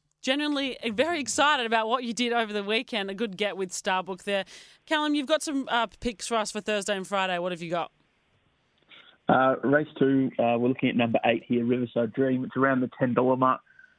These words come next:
Speaker 2: Uh, this dog debuted over the four ninety, which is a bit strange 'cause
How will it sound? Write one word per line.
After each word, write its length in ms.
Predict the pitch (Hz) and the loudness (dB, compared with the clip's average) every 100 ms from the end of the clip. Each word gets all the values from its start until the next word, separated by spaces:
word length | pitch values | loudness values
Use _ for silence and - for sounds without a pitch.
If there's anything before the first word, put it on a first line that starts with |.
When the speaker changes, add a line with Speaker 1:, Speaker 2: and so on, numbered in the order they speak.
| _ | _
Speaker 2:
Uh, 260 | 110 120 120 - - | 0 2 2 0 -8
this 140 | 127 120 | -10 -4
dog 220 | 139 131 123 | 0 2 2
debuted 360 | 131 123 135 | 0 2 4
over 140 | 139 123 | 4 2
the 80 | 123 | 0
four 200 | 135 123 | 0 0
ninety, 180 | 120 123 | 0 -2
which 200 | 120 - | -4 -4
is 80 | |
a 40 | 120 | 0
bit 160 | 147 - | 0 2
strange 400 | - 120 117 117 | 4 4 4 0
'cause 140 | 123 | -2